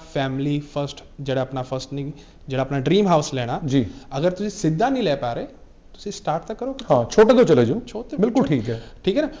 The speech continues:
Speaker 1: ਹੁਣ ਇਹੀ ਬੰਦਾ ਜੇ ਕਹਿੰਦਾ ਕਿ ਮੈਂ ਸਿੱਧਾ ਵੱਡਾ ਹੀ ਲਊਂਗਾ, ਉਹਦੇ ਵਾਸਤੇ ਡਿਪੋਜ਼ਿਟ ਵੀ ਇਕੱਠਾ ਕਰਨਾ
Speaker 2: ਇਕੱਠਾ
Speaker 1: ਪਏਗਾ। ਉਹੀ
Speaker 2: ਕਰਨਾ।
Speaker 1: ਪੁਆਇੰਟ ਫੇਰ ਵਾਪਸ ਘੁੰਮ ਕੇ ਆ
Speaker 2: ਥੋੜ੍ਹਾ,
Speaker 1: ਜਾਏਗਾ।
Speaker 2: ਥੋੜ੍ਹਾ ਸੈਲਰੀ ਸਟੇਟਸ ਵੀ ਮੈਂ ਦੇਖਿਆ ਕਿ ਜ਼ਿਆਦਾ ਚਾਹੀਦਾ ਹੈ,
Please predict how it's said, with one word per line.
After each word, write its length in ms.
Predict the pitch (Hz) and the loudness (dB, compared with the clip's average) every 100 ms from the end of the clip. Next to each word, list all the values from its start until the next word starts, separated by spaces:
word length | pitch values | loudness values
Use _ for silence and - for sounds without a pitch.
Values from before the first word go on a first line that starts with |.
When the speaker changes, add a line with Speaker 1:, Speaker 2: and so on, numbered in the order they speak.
| - | -6
Speaker 1:
ਹੁਣ 120 | 175 190 | 0 4
ਇਹੀ 180 | 196 | 4
ਬੰਦਾ 240 | 214 214 214 | 2 0 0
ਜੇ 100 | 226 | 0
ਕਹਿੰਦਾ 280 | 214 208 214 | -2 -2 -2
ਕਿ 80 | |
ਮੈਂ 120 | 220 208 | -4 -4
ਸਿੱਧਾ 280 | 190 175 | -2 0
ਵੱਡਾ 260 | 202 143 139 | 0 0 -2
ਹੀ 80 | 190 | -2
ਲਊਂਗਾ, 200 | 190 202 | -2 -4
ਉਹਦੇ 240 | 185 185 | -4 -4
ਵਾਸਤੇ 220 | 202 - | -6 -8
ਡਿਪੋਜ਼ਿਟ 400 | 202 160 139 156 | -10 -8 -6 -6
ਵੀ 80 | 202 | -8
ਇਕੱਠਾ 280 | 208 185 185 | -10 -8 -8
ਕਰਨਾ 200 | 180 175 | -8 -4
Speaker 2:
ਇਕੱਠਾ 240 | 170 175 | -2 0
Speaker 1:
ਪਏਗਾ। 120 | 147 165 | 2 4
ਉਹੀ 120 | 214 | 2
Speaker 2:
ਕਰਨਾ। 140 | 214 | 2
Speaker 1:
ਪੁਆਇੰਟ 240 | 208 202 202 | 2 2 4
ਫੇਰ 200 | 196 196 | 4 4
ਵਾਪਸ 360 | 190 185 - | 2 0 -4
ਘੁੰਮ 120 | 202 | -2
ਕੇ 80 | 180 | 0
ਆ 60 | 180 | 4
Speaker 2:
ਥੋੜ੍ਹਾ, 160 | 180 | 4
Speaker 1:
ਜਾਏਗਾ। 140 | 202 208 | 6 8
Speaker 2:
ਥੋੜ੍ਹਾ 160 | 233 | 8
ਸੈਲਰੀ 460 | 226 - 190 190 208 | 6 6 6 6 2
ਸਟੇਟਸ 380 | 202 190 196 190 | 4 4 4 2
ਵੀ 80 | 190 | 2
ਮੈਂ 140 | 180 | 4
ਦੇਖਿਆ 300 | 165 165 175 | 2 4 2
ਕਿ 200 | 170 175 | 4 0
ਜ਼ਿਆਦਾ 360 | 147 131 127 143 | 4 6 8 6
ਚਾਹੀਦਾ 360 | 143 170 147 | 6 4 4
ਹੈ, 120 | 135 | 2